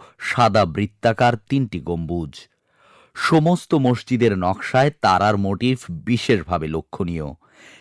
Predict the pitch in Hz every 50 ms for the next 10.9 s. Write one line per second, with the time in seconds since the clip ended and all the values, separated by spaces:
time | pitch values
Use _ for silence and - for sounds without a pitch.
0 | _ _ _ _ 147 151 156 127 - - 110 104 101 - 151 147 - - 101 87
1 | 87 - - - - 147 143 135 156 156 151 147 107 92 90 85 85 85 87 95
2 | 95 - - - - 117 - - _ - 117 117 151 185 - - - _ _ _
3 | _ - 117 110 113 120 131 139 139 131 - - - 143 135 123 131 135 131 113
4 | 101 113 147 139 - - 139 147 147 151 147 - - - 85 82 - - 87 85
5 | 82 85 - - - 98 82 73 - _ _ _ _ _ _ _ _ - - -
6 | _ _ - 139 147 156 151 - - 175 156 165 147 110 113 135 117 - 139 135
7 | 135 117 - 123 117 104 113 107 - 139 127 107 95 110 110 107 107 113 113 107
8 | - - 117 120 107 98 110 107 104 110 - - 110 101 - - 110 104 104 95
9 | - 110 117 120 135 147 - - _ _ _ - 139 131 - _ _ 151 147 147
10 | 131 - 127 113 117 113 101 85 104 104 - _ - 143 127 151 170 143